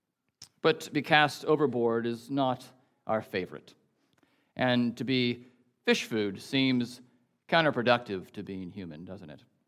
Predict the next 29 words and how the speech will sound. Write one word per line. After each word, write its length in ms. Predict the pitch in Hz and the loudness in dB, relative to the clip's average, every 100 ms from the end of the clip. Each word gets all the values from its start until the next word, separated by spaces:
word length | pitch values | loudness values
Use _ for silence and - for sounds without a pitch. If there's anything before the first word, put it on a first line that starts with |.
| _ _ _ _ _ _ _ _ _ _ _ - - | _ _ _ _ _ _ _ _ _ _ _ -12 6
We 80 | 185 | 8
don't 100 | 208 | 8
have 300 | 190 233 226 | 10 8 8
to 60 | 180 | 4
be 120 | 165 | 6
literally 440 | 165 214 208 180 | 10 10 10 8
in 80 | 165 | 4
a 40 | |
great 260 | 147 156 147 | 4 4 4
fish, 420 | - 294 269 - | 0 4 4 6
however, 580 | 185 143 107 104 135 175 - _ _ _ _ _ | 4 4 4 0 -6 -8 -14 _ _ _ _ _
for 100 | - | -4
Jonah's 380 | 135 151 147 139 | 2 6 6 4
experience 640 | 131 - 175 175 156 135 - | 0 -4 2 4 4 2 0
to 80 | |
resonate 640 | 143 131 156 139 120 107 110 | -2 4 4 4 -2 -4 -6
with 220 | 135 131 | -4 -4
us. 500 | 85 - - - - _ _ _ _ _ _ _ - | -6 -10 -18 -20 -20 _ _ _ _ _ _ _ -6
And 80 | 135 | 2
so 80 | 175 | 4
this 160 | 185 | 4
chapter 560 | - 208 214 214 160 151 | 6 8 8 8 4 4
recounts 600 | 151 - 196 185 165 151 | 4 2 6 8 6 2
God's 500 | 139 185 190 180 151 | 6 8 10 6 2
gracious 600 | 139 165 226 226 214 - | 0 6 6 6 4 4
deliverance 600 | 175 170 190 160 143 143 | 2 4 4 2 0 -2
from 440 | - 190 190 175 170 - - | 0 4 4 2 -4 -8 -8
the 80 | 147 | -6
prophet's 680 | - 185 190 180 - - | 4 6 6 2 -4 -6